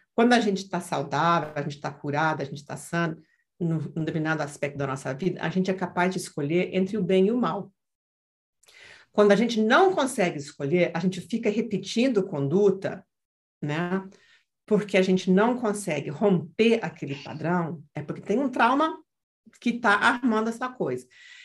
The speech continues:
E isso, isso significa falta de sanidade emocional, falta de cura emocional. Então, a gente precisa descobrir aonde no nosso passado, porque você sabe, né, Marcelo, que as coisas só existem,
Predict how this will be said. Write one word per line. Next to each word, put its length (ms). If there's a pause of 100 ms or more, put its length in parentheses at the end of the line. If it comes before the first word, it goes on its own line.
(180)
E 200
isso, 200
isso 320
significa 720 (120)
falta 300
de 260
sanidade 560
emocional, 600
falta 240
de 140
cura 280
emocional. 720
Então, 260
a 60
gente 180
precisa 640
descobrir 600
aonde 480
no 80
nosso 280
passado, 380
porque 160
você 100
sabe, 280
né, 120
Marcelo, 380
que 80
as 80
coisas 300
só 140
existem, 520